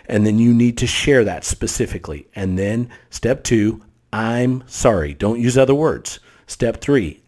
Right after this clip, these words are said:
"I was wrong." No other words. That's it. Stop there.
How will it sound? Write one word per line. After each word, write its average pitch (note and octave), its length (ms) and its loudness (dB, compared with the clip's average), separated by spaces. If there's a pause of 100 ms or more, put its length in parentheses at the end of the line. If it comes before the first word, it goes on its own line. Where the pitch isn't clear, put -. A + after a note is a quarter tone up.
(140)
"I A2+ 560 -6
was F#2+ 560 -4
wrong." F2 460 -8 (280)
No A2 300 4
other D3 140 6
words. D#3 400 0 (140)
That's A#2+ 360 0
it. F2+ 320 -2
Stop - 480 -4
there. G2+ 300 -4